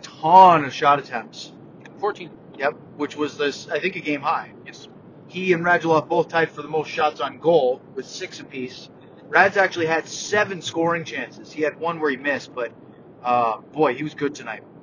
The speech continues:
Speaker 1: So I, I was pleased to see the two guys that were under the most scrutiny for poor performance by the coaching staff respond to some coaching moves, right?
Speaker 2: Yes.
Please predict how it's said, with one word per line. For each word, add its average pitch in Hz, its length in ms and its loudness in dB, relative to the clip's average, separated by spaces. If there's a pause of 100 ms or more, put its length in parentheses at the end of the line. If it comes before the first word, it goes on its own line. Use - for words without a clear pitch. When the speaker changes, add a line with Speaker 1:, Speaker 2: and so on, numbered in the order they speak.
(540)
Speaker 1:
So 165 380 4
I, 196 300 2
I - 20 4
was 226 280 -2 (260)
pleased 240 420 -10
to - 60 -16
see 214 200 -12
the 175 120 -8
two 208 240 -14
guys 196 280 2
that 170 120 -8
were 170 160 0
under 165 160 -2
the 147 100 -12
most 185 360 0
scrutiny 190 640 -10
for 147 200 -10
poor 196 320 0
performance 170 600 -8
by 143 200 -4
the 131 80 -16
coaching - 340 -6
staff 117 360 -6 (560)
respond 156 760 -2 (260)
to 139 540 -6
some 143 400 -8 (560)
coaching 170 360 -2
moves, 123 320 -12
right? 131 200 -2
Speaker 2:
Yes. - 240 -6